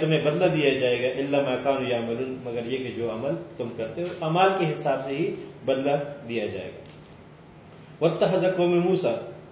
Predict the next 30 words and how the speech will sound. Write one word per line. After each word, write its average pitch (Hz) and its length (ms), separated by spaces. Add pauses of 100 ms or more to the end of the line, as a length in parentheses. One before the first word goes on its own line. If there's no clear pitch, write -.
(760)
اور 143 180
بنا 151 320
لیا، 180 300
پکڑ 180 260
لیا 135 260 (200)
موسیٰ 165 200
علیہ 160 120
السلام 156 220
کی 147 240
قوم 151 200
نے، 127 140 (340)
"من 139 180
بعدہ"، 156 360 (220)
موسیٰ 160 180
علیہ 151 140
السلام 139 300 (100)
کی 156 160
کوہ 131 220
طور 151 160
پہ 143 80
جانے 135 340
کے 120 120
بعد، 120 180 (500)
"من 165 140 (160)
حلیہم"، 165 540 (560)
اپنے 156 300
زیورات 165 520
میں 147 100
سے، - 180 (160)
"عجلا"، 156 300